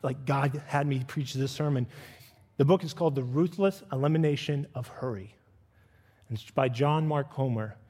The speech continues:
And so here's his quote. Love is incompatible with hurry. Jesus knew this.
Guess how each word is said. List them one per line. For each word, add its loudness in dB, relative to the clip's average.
And -4
so -2
here's 2
his -4
quote. -2
Love 4
is -2
incompatible -4
with -8
hurry. -10
Jesus 2
knew 4
this. -2